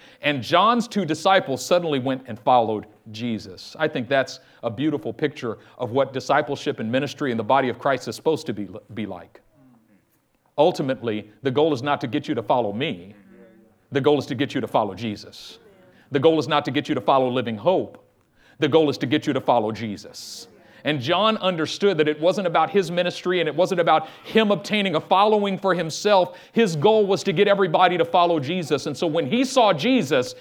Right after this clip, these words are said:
he said to his disciples, "You need to be following him, not me. You need to be listening to him, not me." And so these two disciples,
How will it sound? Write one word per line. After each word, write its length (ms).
he 140
said 220
to 60
his 80
disciples, 600
"You 160
need 140
to 80
be 100
following 520
him, 360
not 280
me. 500
You 160
need 160
to 60
be 120
listening 460
to 100
him, 640
not 400
me." 440
And 100
so 160
these 220
two 100
disciples, 640